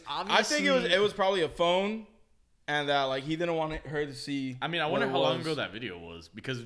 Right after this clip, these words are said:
Speaker 2: when didn't, wasn't there rumors about, or, like, there was, like, "Oh, he's cheating" rumors, like, which,
Speaker 1: I
Speaker 2: uh,
Speaker 1: mean,
Speaker 2: how many fucking
Speaker 1: he's
Speaker 2: Dude,
Speaker 1: a
Speaker 2: no
Speaker 1: rapper.
Speaker 2: celebrity, no celebrity relationships work. The ones that do are unicorns.
Speaker 1: Very rare,
Speaker 2: Literally.
Speaker 1: very hard,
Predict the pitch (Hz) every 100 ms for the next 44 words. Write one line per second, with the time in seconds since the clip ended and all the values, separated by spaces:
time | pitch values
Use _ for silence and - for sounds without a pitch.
0 | 113 117 156 156 135 131 180 175 143 156
1 | 196 190 131 131 156 151 135 127 123 -
2 | 120 113 110 117 123 127 98 104 101 101
3 | 98 110 101 101 98 98 101 101 95 92
4 | 92 - - - - _ - _ _ _
5 | - - _ _ _ 135 170 175 165 -
6 | 117 - 120 120 110 104 - - - -
7 | - _ - 156 160 151 147 131 127 123
8 | - 190 208 202 208 202 165 202 254 233
9 | 214 190 190 165 165 180 175 190 - -
10 | 117 101 - - _ 135 160 202 220 151
11 | 196 113 117 113 - 85 90 - _ _
12 | _ _ - - - - _ - 123 151
13 | 185 165 151 156 156 147 110 147 170 147
14 | 143 135 135 135